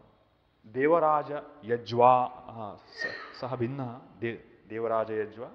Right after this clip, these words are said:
ततः अहं नेक्स्ट् वक्ष्यामि। आधुनिककालेपि केचित् निरुक्तग्रन्थाः आगताः सन्ति, अर्थात् व्याख्यात्मकाः ग्रन्थाः आगताः सन्ति। किन्तु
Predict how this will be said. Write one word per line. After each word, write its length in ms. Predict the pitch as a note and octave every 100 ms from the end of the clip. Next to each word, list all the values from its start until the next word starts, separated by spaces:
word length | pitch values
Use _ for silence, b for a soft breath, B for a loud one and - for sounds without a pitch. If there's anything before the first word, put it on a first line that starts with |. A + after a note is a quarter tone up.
| - _ -
ततः 160 | A2+ A2+
अहं 140 | A2
नेक्स्ट् 340 | G#2 B2 - A2
वक्ष्यामि। 520 | G#2 - A2 B2 F#3+ _ _ _ _ _ _ _ _ _ _ _ _ _ _ _ -
आधुनिककालेपि 840 | A#2+ C#3+ F#3 G3 G3 F3 E3 E3+ F#3
केचित् 800 | D#3+ D#3 D#3+ - D#3+ D3+ - A#2
निरुक्तग्रन्थाः 720 | C#3 D#3 - C3+ D3 D3+ D3
आगताः 280 | C3+ C3+ C3
सन्ति, 220 | C3 B2+
अर्थात् 360 | A2+ - B2+ - - - _ _ _ _ -
व्याख्यात्मकाः 720 | B2 - F3+ F3+ D#3+ D3+ C#3+
ग्रन्थाः 380 | B2 B2 B2+ A#2+
आगताः 360 | A#2 A2+ A#2+
सन्ति। 400 | C3+ A#2+ A#2+ - - _ _ _ _ _ _ _ _ _ _ _ _ _
किन्तु 260 | E3+ F3+